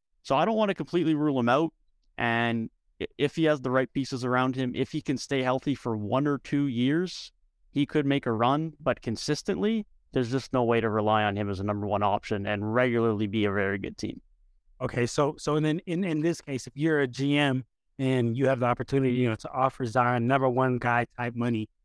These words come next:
Speaker 2: you're not doing it?
Speaker 1: I think you do it. I just don't think it leads to enough success.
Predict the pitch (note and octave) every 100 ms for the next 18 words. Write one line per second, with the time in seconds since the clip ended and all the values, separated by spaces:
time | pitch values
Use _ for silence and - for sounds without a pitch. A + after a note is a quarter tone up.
0 | _ - C#3+ C3+ B2 C3+ C#3 D3 E3 _
1 | _ _ _ _ _ _ _ _ _ _
2 | _ _ _ _ - D3 D#3+ A#3+ G3+ D#3
3 | A#2 G#2 - C#3 F3+ B3+ - _ _ _
4 | _ _ _ _ _ - D3 C#3 B2+ -
5 | D#3 C#3 - C#3 C3 - D3 - C3+ A2+
6 | A#2+ B2+ - - A#2+ A2+ G#2+ - A2 -
7 | - G#2 G2